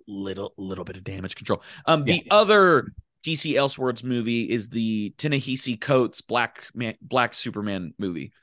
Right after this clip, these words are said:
Speaker 1: So cool, very cool. Uh, give me four S-,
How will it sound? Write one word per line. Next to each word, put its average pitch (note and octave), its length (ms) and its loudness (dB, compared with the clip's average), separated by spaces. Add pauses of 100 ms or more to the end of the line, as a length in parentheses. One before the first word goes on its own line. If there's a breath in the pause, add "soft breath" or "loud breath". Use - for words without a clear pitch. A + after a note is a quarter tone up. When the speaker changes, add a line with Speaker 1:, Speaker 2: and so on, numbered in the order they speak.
(180)
Speaker 1:
So G2 440 0 (320)
cool, - 260 4 (800)
very E3+ 140 4
cool. A2+ 380 0
Uh, A#2 220 6
give C3 220 0
me E3 120 0
four D#3+ 360 0
S-, D#3 260 -6